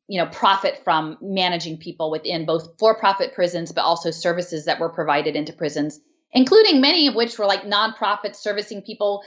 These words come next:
coming out of prisons. Like, this whole structure was embedded. And even if you look into, like, prison healthcare, huge, huge industries, until you start actually looking at it, if you don't have occasion to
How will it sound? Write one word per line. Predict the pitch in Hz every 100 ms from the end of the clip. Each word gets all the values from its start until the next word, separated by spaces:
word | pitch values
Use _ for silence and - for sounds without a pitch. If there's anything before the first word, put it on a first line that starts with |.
| -
coming | - 262 269
out | 302 320
of | 226
prisons. | 185 151 139 -
Like, | - -
this | 208 190
whole | 254 240
structure | 240 - 233 - 185 156 - _ -
was | 190
embedded. | 196 190 185 170
And | 170 -
even | 262 240
if | 233
you | 208
look | 190 220 -
into, | 202 -
like, | 175 165 -
prison | - 254 214
healthcare, | 180 220 220 - 131 - - - -
huge, | - 415 403 339 277 -
huge | - 370 277 214
industries, | 269 240 185 156 190
until | 196 277 277
you | 277
start | - 220 185
actually | 202 - 160
looking | 175 196 196
at | 156 160
it, | 151
if | -
you |
don't | 196 185
have | 170
occasion | 165 170 165 170
to | 165 151